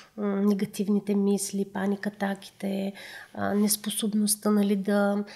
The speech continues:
се свържа с хубавото, защо така потънах,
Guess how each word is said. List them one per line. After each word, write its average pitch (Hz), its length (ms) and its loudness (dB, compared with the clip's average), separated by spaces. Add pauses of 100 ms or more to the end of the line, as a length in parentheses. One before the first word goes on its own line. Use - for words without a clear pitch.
се - 160 0
свържа 202 440 0
с - 480 0
хубавото, 196 760 0
защо 208 420 -4
така 202 380 -4
потънах, 196 800 0